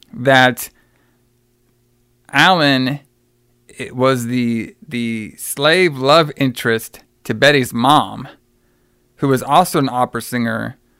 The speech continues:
but was also a conspirator and murderer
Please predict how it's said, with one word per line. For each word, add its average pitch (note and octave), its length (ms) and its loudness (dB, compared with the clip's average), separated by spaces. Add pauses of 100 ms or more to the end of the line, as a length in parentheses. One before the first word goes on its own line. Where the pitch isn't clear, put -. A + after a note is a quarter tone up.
(500)
but C#3 180 2
was B2+ 100 0
also C#3 440 2
a A#2+ 440 0
conspirator D#3+ 1000 0
and A2+ 180 -2
murderer B2+ 460 2